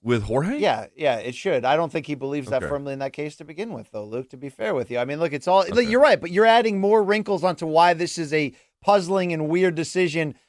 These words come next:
Speaker 2: and seems to be against what U F C normally does. Sometimes I think we argue for them more often to do pay-per-view, non-title sort of fun fantasy matchmaking that they don't tend to do because they don't need to do that. They,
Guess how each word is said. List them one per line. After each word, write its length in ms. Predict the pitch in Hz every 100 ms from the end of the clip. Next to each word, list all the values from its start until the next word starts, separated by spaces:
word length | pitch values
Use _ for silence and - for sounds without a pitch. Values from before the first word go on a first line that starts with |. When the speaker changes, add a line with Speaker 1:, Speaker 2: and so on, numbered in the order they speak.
| _ _
Speaker 2:
and 100 | 208
seems 300 | 180 294 311
to 80 | -
be 120 | 247 226
against 340 | 185 233 -
what 180 | 208 170
U 140 | 202
F 100 | 226
C 160 | - 220
normally 380 | 208 220 220 208
does. 260 | 277 330
Sometimes 300 | - 233 226
I 60 | 226
think 200 | 226 196
we 160 | 220
argue 360 | 180 202 214 214
for 160 | - 196
them 180 | 196
more 420 | 185 185 220 254 214
often 560 | 185 262 - 226 185 - _ _ _
to 140 | 233
do 580 | 175 175 240 233 220 190 _ _ _ _ _ _
pay-per-view, 600 | - 220 233 220 185 220
non-title 680 | 202 196 208 202 214 208 208
sort 260 | 196 208 196
of 120 | 185
fun 280 | - 208 196
fantasy 500 | - 214 240 226 196
matchmaking 640 | 180 175 - 180 175 180
that 140 | 170 -
they 100 | 175
don't 460 | 143 196 294 427
tend 180 | - 226
to 80 | 180
do 140 | 160
because 220 | 180 175 165
they 80 | 190
don't 180 | 190
need 400 | 151 170 226 269
to 100 | 185
do 200 | 156 131
that. 260 | 120 113 -
They, 200 | 139 147